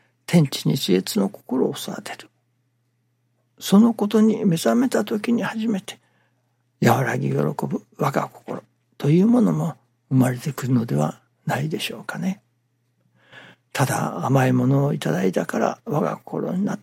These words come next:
た。辛いものをいただいたから我が心になった。まあ、好きなものですね。好きなものをいただいたから我が心になった。という我が心ではありませんね。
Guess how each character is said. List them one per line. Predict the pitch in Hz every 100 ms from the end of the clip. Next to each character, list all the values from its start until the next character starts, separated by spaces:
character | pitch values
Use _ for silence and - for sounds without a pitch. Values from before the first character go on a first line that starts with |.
| -
た。 | - _ _ _
辛 | - 123 120
い |
も | 123 139
の | 151
を | -
い | 143
た | -
だ | -
い | -
た | -
か | 208 208
ら | - _ _ _ _ _ _
我 | - 123
が | 143
心 | - - -
に | 160
な | - 180
っ | _
た。 | - - _ _ -
ま | -
あ、 | 139 - _ _ -
好 | -
き | -
な | -
も | -
の | 190 208
で | -
す | -
ね。 | 147 180 _ _ _ -
好 | -
き | 147
な | 127
も | 131
の | 151
を | 151
い | 143
た | -
だ | -
い | 208
た | -
か | -
ら | - -
我 | - -
が | -
心 | - - 202
に | 247
な | -
っ | 190 -
た。 | - _ _ _ _ _ _ -
と | 160 170
い | 226
う | 262 -
我 | 202
が | 220 202
心 | - 185 202
で | 208 226
は | 226 160 - _ _ _ -
あ | 123
り | 131
ま | 127
せ | - 139
ん | 131
ね。 | 147 202